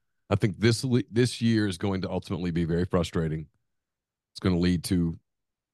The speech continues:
a lot of distrust and, and, and pain and that kind of thing over the next couple of years. But I,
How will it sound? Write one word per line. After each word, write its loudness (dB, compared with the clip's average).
a -4
lot 2
of -2
distrust -2
and, -4
and, -6
and -6
pain 0
and -2
that -6
kind -2
of -4
thing -2
over -2
the -2
next -6
couple -4
of 0
years. -2
But -6
I, -4